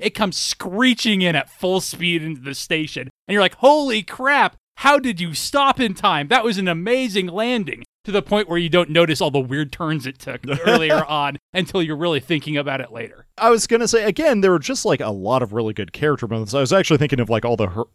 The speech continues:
Speaker 2: stuff with, like, uh, Hercury and Sergei and Andre. Like, that series of, like, two or three episodes where that hostage situation was going on was pretty good.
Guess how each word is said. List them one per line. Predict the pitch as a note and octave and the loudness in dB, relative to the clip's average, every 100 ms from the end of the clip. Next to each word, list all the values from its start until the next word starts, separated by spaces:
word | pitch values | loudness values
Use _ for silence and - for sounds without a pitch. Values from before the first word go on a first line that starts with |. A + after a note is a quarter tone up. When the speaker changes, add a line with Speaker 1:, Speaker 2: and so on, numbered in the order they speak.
| - | -6
Speaker 2:
stuff | - A#2 G2+ | 0 0 0
with, | F#2 | -4
like, | F#2+ F2+ | -4 -2
uh, | E2+ E2 | -2 -2
Hercury | G2 B2 B2+ A2 G#2+ G2+ | 0 0 2 0 2 0
and | A2+ F#2 F#2 | -2 -4 -2
Sergei | G#2+ F#2+ G2+ | -2 0 0
and | F#2 E2+ | 0 -2
Andre. | F#2 G2 G2+ G2 - _ _ - | -2 0 0 0 -4 _ _ -4
Like, | A#2+ G2+ | -2 0
that | A#2+ G#2+ - | 0 0 0
series | - A#2+ A2 G2+ | -2 0 0 -2
of, | G2+ | -4
like, | G2 | -4
two | B2 | -2
or | G#2+ | -2
three | G#2 G#2 G2 | -2 -2 -2
episodes | G2 - G2+ G2 F#2 | -2 0 0 -2 -4
where | G2 | -4
that | F#2+ F2 | -4 0
hostage | D3+ C#3 C3+ | 0 2 0
situation | - C3+ C3 B2+ A#2+ A#2 | 0 0 2 2 2 -2
was | G#2 | 0
going | B2 A#2 A2+ | 2 4 2
on | A2+ | 0
was | A2 G#2+ | -2 -4
pretty | - A2 | -4 -2
good. | G#2 G#2+ G2 | 0 0 0